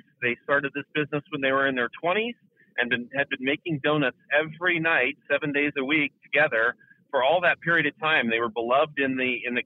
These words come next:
community, but they were ready to retire, both physically and, and mentally ready. Their kids didn't want to do the business. They had gone on to college and professional careers, and they were just looking for someone to, to take over the, the legacy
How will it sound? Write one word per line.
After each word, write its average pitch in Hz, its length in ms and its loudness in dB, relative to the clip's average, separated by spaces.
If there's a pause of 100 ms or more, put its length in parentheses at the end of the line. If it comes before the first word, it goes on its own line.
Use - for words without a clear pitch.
community, 156 440 0
but 135 200 2
they 131 80 2
were 127 160 2
ready 135 320 2 (140)
to 143 100 2
retire, 143 560 2
both 117 200 -2 (100)
physically 143 500 -2
and, 120 240 -4
and 120 160 -4
mentally 147 420 -2
ready. 131 360 -2 (360)
Their 123 100 2
kids 170 280 -4 (140)
didn't 156 260 0 (160)
want 151 180 2 (160)
to 156 60 -12
do - 60 -20 (160)
the 165 180 -2
business. 220 200 -4 (100)
They 143 80 -6
had 131 180 -4
gone 135 180 2
on 139 200 2
to - 280 -8
college 151 340 2
and 127 120 -4
professional 123 500 -2
careers, 135 440 0
and 135 120 -2
they 131 80 2
were 131 100 0
just 135 200 -8
looking 143 260 -2
for 135 180 -4
someone 139 280 0
to, 127 120 2
to - 440 -20 (100)
take 139 180 0
over 135 520 2
the, 123 160 2 (140)
the 120 80 0
legacy 123 760 -2